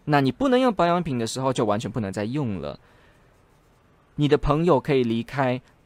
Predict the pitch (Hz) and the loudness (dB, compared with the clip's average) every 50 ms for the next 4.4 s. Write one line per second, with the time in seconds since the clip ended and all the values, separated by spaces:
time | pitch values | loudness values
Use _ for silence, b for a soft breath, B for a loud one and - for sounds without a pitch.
0 | _ _ _ _ - - 220 240 226 247 247 220 185 160 - - 190 - - 131 | _ _ _ _ 2 4 4 4 4 2 0 0 0 0 0 0 0 0 0 -2
1 | 117 123 - 131 123 113 - - 131 113 101 95 127 - 127 110 90 - - b | -4 -4 -4 -4 -4 -4 -2 0 0 0 -2 -4 -6 -4 -2 -2 -2 -4 -8 b
2 | b b b b 165 160 147 - - 165 156 139 131 131 127 123 135 165 208 269 | b b b b 2 2 2 0 0 0 0 2 2 0 2 2 2 2 2 4
3 | 277 233 202 - - 214 208 196 180 - - - - 254 285 285 294 285 247 180 | 4 4 2 2 0 0 2 2 2 2 2 2 2 2 2 2 2 4 6 6
4 | 143 127 123 131 151 185 214 | 6 6 4 4 2 2 0